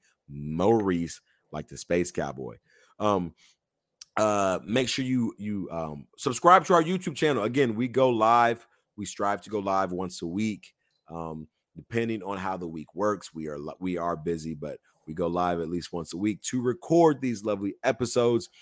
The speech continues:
Um, subscribe to our You-, our YouTube channel. Share this show with a friend. Leave us a comment. Leave us a review on our page. We absolutely love it, love it, love it, love it, love it. I feel like, am I missing anything?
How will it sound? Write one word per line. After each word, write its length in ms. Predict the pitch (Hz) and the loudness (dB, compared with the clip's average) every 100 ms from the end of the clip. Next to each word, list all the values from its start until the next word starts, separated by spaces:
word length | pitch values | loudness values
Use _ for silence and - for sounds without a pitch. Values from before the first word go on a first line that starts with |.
| - _ - | -20 _ -8
Um, 100 | 98 | -6
subscribe 420 | 95 - 117 107 | -6 2 4 4
to 80 | 110 | 2
our 80 | 104 | -2
You-, 200 | 104 101 | -2 -2
our 120 | 85 | -2
YouTube 280 | 87 85 87 | -2 -4 -6
channel. 240 | - 87 85 | -4 -2 -2
Share 360 | - 139 143 | 0 4 4
this 160 | 131 120 | 4 -2
show 260 | - 123 | 0 0
with 160 | 113 104 | 0 -4
a 60 | 92 | -6
friend. 320 | - 113 117 | -2 0 2
Leave 180 | 151 139 | 2 2
us 140 | 131 | 0
a 60 | 123 | 0
comment. 580 | 135 139 139 139 - - - - _ - | 2 4 4 2 0 -10 -18 -20 _ -2
Leave 160 | 120 117 | -2 0
us 140 | - | 0
a 60 | 113 | 0
review 540 | 107 98 113 120 95 | 0 0 0 0 0
on 80 | 101 | 0
our 140 | 95 | 0
page. 480 | - 95 95 90 - _ _ 95 | 0 0 0 0 -6 _ _ -2
We 160 | 101 - | -2 -2
absolutely 960 | 107 110 107 - 107 107 104 - 92 90 | -2 0 -2 -4 -4 -2 -2 -2 -6 -6
love 320 | 85 85 82 | -4 -4 -4
it, 100 | 80 | -6
love 220 | 80 78 | -6 -8
it, 100 | 69 | -8
love 220 | 76 73 | -8 -10
it, 100 | 69 | -12
love 200 | 65 71 | -12 -14
it, 100 | 64 | -12
love 160 | 71 67 64 | -12 -14 -16
it. 60 | _ _ - | _ _ -20
I 60 | 76 | -18
feel 260 | - 107 | -4 0
like, 380 | 98 92 85 - | 2 0 -2 -8
am 120 | 76 | -10
I 80 | 65 | -10
missing 440 | 67 90 95 92 92 | -6 -6 -6 -6 -4
anything? 680 | 92 85 - 90 87 87 | -4 -4 -4 -4 -4 -6